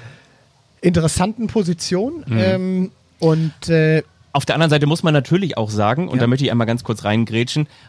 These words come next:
Speaker 2: bei all dem, ich möchte da gar keine, gar keine konkrete Meinung zu äußern.
Speaker 1: Ja, ich
Speaker 2: weil
Speaker 1: hätte die aber gerne von
Speaker 2: Ja,
Speaker 1: dir.
Speaker 2: ja, aber ich, was ich nur damit sagen möchte, ist, dass du natürlich auch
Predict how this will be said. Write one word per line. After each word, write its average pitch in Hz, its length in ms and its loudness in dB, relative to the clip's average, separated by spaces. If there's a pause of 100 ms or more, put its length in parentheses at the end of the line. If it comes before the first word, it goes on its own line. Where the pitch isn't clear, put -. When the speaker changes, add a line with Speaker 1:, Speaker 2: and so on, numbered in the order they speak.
Speaker 2:
bei - 140 -16
all 170 220 0
dem, 170 360 0
ich 127 100 -6
möchte 151 200 0
da 127 140 -4
gar 127 160 -4
keine, 131 480 0 (260)
gar 110 100 -4
keine 120 340 2 (160)
konkrete 123 400 0
Meinung 110 480 0 (240)
zu - 200 -12
äußern. 95 360 -4
Speaker 1:
Ja, - 40 -6
ich 95 60 -10
Speaker 2:
weil 110 100 0
Speaker 1:
hätte 269 100 -2
die 214 60 -2
aber 123 180 -4
gerne 117 220 -10
von 110 160 -16
Speaker 2:
Ja, - 120 -8
Speaker 1:
dir. 117 120 -14
Speaker 2:
ja, 139 280 2
aber 139 300 2
ich, 131 200 -6
was 131 240 -2
ich 165 100 -4
nur 160 120 2
damit 135 260 0
sagen 123 300 0
möchte, 151 280 -2
ist, 131 240 -4 (840)
dass - 120 -4
du 151 100 0
natürlich 151 380 -2
auch 151 320 0